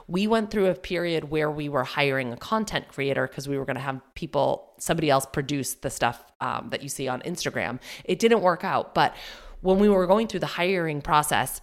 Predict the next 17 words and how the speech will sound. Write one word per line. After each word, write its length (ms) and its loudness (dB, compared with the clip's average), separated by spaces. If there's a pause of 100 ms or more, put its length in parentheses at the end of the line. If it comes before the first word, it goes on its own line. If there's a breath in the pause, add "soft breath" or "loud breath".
(120)
somebody 300 2
sent 220 0
us 120 -6
a 60 2
really 600 -2
great, 600 -2 (180)
uh, 200 -2
post 460 2
as 100 0
part 240 2
of 80 -4
a 40 -4
test 340 -4
project. 560 -4 (100)
And 460 0
I 60 -2
would 160 0